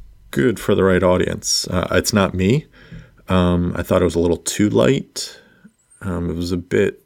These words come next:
I don't know, I guess maybe a couple plays through, if I start to understand the various patterns that can be built, I can kind of hone in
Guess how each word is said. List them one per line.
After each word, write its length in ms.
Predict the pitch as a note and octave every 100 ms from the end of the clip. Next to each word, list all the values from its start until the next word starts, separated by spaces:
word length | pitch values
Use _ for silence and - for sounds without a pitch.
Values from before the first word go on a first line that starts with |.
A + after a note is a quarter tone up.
| _ _ _ - - -
I 60 |
don't 120 | G2+
know, 140 | F#2 F2
I 60 |
guess 360 | F#2+ C#3 - -
maybe 300 | D3+ G3 G3
a 60 | B2
couple 300 | - B2+ A#2+
plays 400 | - F#2+ F#2+ -
through, 420 | F2 F2+ F#2+ G2
if 160 | F2 F2
I 80 | F2
start 280 | - F#2+ F#2
to 60 |
understand 840 | F#2 F2+ - F2 F2 F2 F2+ F#2 - -
the 80 | F2+
various 340 | F2+ F2 D#2+
patterns 520 | - F2+ F2 F2+ F#2
that 140 | F#2+ -
can 120 | F2+
be 60 |
built, 420 | F2 F2 G2 - - - - - - - _ _ _
I 80 | -
can 160 | - F2+
kind 180 | - E2
of 80 |
hone 420 | - - F#2 F#2 F2
in 580 | F2 F2+ F2+ F2 F2